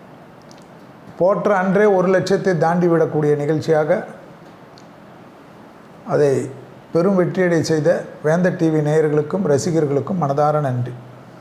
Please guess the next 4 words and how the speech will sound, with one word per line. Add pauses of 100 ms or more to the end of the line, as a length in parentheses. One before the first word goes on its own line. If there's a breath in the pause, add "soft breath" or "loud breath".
(4000)
பொதுவாகவே
நிறைய
பேர்
கேட்குறார்கள்,